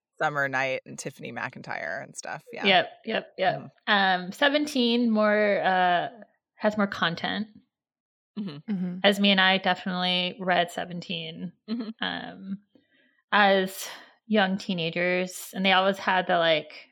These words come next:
Speaker 2: um, what was it? Was it, like, the embarrassing stories section?
Speaker 1: It Happened to Me.
Speaker 2: It Happened to Me.
Speaker 1: Yeah.
Speaker 2: That was the best. That was the best. You know.
Speaker 1: See? So
Speaker 2: Yeah.
Speaker 1: reading about other people's embarrassment is, is validating and,
Speaker 2: Yeah.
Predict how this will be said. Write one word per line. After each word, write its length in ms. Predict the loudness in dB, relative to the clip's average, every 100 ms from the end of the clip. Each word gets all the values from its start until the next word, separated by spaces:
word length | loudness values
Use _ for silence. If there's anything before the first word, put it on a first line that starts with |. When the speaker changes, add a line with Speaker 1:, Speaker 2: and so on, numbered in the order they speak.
| -6
Speaker 2:
um, 560 | -6 -6 -10 -10 -12 -12 _ _ _
what 160 | 2 4
was 160 | 4
it? 280 | 2 2 0 -2
Was 160 | 0 4
it, 140 | 4
like, 240 | 4 2 2
the 60 |
embarrassing 580 | 2 4 4 2 2 -2
stories 460 | -2 -2 0 0 0
section? 500 | -2 -2 -4 -2 0
Speaker 1:
It 60 |
Happened 420 | 4 4 4 -2
to 120 | -6 -8
Me. 460 | -8 -10 -12 -4 0
Speaker 2:
It 80 |
Happened 380 | 4 4 4 2
to 120 | 2 2
Me. 460 | 2 0 -4 -8 _
Speaker 1:
Yeah. 160 | -6 4
Speaker 2:
That 100 | 6
was 120 | 6
the 100 | 4
best. 300 | 4 4 2 -2
That 120 | 2 4
was 120 | 2
the 100 | 0
best. 420 | 2 2 0 -10 _ _ _ -12
You 120 | -10
know. 140 | -8 -8
Speaker 1:
See? 280 | -4 0 2 2 0 _ -6
So 240 | 2 4
Speaker 2:
Yeah. 240 | 4 2 -2 -10 _ _ -6
Speaker 1:
reading 280 | -2 0 0
about 260 | 2 2
other 200 | 2 -2 -4
people's 320 | -8 -8 -8
embarrassment 720 | -6 -6 -6 -8 -8 -8 -8 _
is, 300 | -4 -4 -8 -16 -16 -14
is 160 | -8
validating 720 | -4 -4 -4 -6 -8 -8 -10 -12 _ -12
and, 300 | -10 -4 -2
Speaker 2:
Yeah. 320 | -2 -2